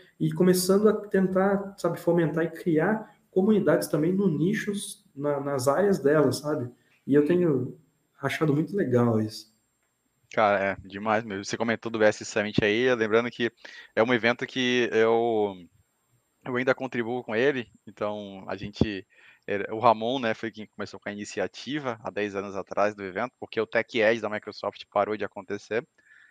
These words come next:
Speaker 2: então a gente conseguiu encaixar isso no calendário Microsoft, e eu comecei a contribuir ativamente, né, justamente com a curadoria de palestrantes, ajudar também a, a, a selecionar os staffs também, a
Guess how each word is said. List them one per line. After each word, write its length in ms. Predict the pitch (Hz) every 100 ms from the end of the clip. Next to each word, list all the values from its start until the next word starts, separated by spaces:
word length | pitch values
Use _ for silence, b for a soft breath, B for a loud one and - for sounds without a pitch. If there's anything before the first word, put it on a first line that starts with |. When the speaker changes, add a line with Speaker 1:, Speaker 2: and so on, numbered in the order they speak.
| b -
Speaker 2:
então 360 | 98 104 104
a 40 | 104
gente 160 | 107 -
conseguiu 300 | 110 110 110
encaixar 480 | 104 107 - 104
isso 120 | 101 -
no 60 |
calendário 460 | 98 95 95 98 98
Microsoft, 680 | 98 - 98 104 113 135 - B B B B _
e 400 | 107 110 113 113
eu 280 | 113 117 113
comecei 320 | - 113 -
a 40 |
contribuir 400 | - 117 120 117
ativamente, 580 | 113 - 127 120 120 113
né, 120 | 98
justamente 420 | 98 - 92 95 -
com 100 | 104
a 400 | 101 95 90 90
curadoria 560 | 110 104 104 101 110 98
de 260 | 90 90
palestrantes, 1200 | - 104 117 - 98 107 107 101 - 98 92 92 _ B B B
ajudar 320 | 101 104 101
também 240 | 104 107 107
a, 200 | 107 101
a, 380 | 92 90 87 - _ -
a 300 | 101 90 82 - _ _ _ _
selecionar 600 | - 113 107 113 107 107
os 120 | 98
staffs 520 | - - 113 107 -
também, 500 | - 92 107 113 110
a 120 | 98